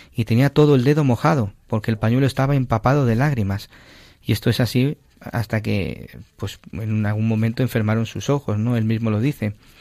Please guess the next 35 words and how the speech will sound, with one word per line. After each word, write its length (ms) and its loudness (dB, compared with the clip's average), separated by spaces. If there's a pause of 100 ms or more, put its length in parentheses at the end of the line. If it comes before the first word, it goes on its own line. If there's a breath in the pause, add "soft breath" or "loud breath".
(640 loud breath)
Y 160 2
esto 280 2
le 80 2
solía 420 2
ocurrir 520 0
en 120 0
la 120 0
oración 460 0
y 60 2
en 80 0
la 120 0
comunión. 520 -2 (180)
Él 140 -4
lloraba 300 2
mucho 380 0
por 120 -8
sus 180 -8
pecados 520 -2
y 20 -2
el 80 0
de 80 -2
los 200 -4
hombres. 340 -4 (500 loud breath)
Si 160 0
él 80 4
lloraba 380 4
por 120 -2
sus 140 -6
pecados 420 2
y 40 0
el 100 2
de 80 0
los 220 -2
hombres, 500 0
eh, 460 -6